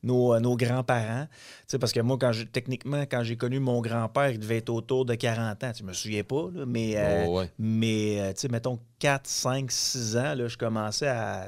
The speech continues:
Speaker 1: tu sais, à avoir des images très claires de mon, euh, de mon grand-père. Puis il avait de l'air déjà extrêmement vieux.
Speaker 2: Ben
Speaker 1: Puis
Speaker 2: oui.
Speaker 1: tu sais quoi ? Puis là, ça va peut-être t'allumer des, euh, des lumières sur, sur le point que je veux amener, là. Je l'ai jamais vu foirer sur le divan.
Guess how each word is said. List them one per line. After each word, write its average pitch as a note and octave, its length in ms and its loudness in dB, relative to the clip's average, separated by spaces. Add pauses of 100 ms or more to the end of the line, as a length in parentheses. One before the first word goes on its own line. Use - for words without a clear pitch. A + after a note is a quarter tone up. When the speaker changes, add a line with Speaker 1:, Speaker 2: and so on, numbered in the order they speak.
Speaker 1:
tu - 140 -12
sais, A#2 100 0
à G2 160 -2
avoir A#2+ 300 2
des A2 260 0
images A#2+ 400 -2
très A#2+ 240 -4
claires B2+ 400 -2
de B2 60 0
mon, A2+ 340 2
euh, G2+ 60 2
de G#2+ 80 0
mon A2+ 160 2
grand-père. A#2 500 2 (460)
Puis A#2 80 -2
il A#2 80 8
avait B2 180 4
de B2 140 0
l'air D#3 180 4
déjà C#3 340 2
extrêmement C#3+ 1040 2
vieux. C#3+ 380 4 (100)
Speaker 2:
Ben C3+ 100 -6
Speaker 1:
Puis E2 100 -6
Speaker 2:
oui. B2 80 2
Speaker 1:
tu B2+ 60 -2
sais F3 220 2
quoi ? G3+ 420 2 (160)
Puis A#2+ 100 -8
là, C#3 100 0
ça A#2+ 160 -4
va A2+ 140 -2
peut-être A#2 400 -4
t'allumer A#2+ 420 0
des, A2+ 300 0
euh, G2+ 80 2
des G2+ 100 -2
lumières A2 340 0
sur, A2+ 160 -6
sur A2+ 220 -6
le G#2+ 140 0
point A#2+ 260 -4
que A#2 140 -4
je G2+ 100 -8
veux A2 140 0
amener, A#2+ 340 -2
là. D#3+ 160 -2 (520)
Je G#2+ 160 2
l'ai C3 260 2
jamais C3 480 0
vu B2 180 0
foirer G#2+ 380 -4
sur A2 100 -4
le G#2 60 -8
divan. G2 220 -10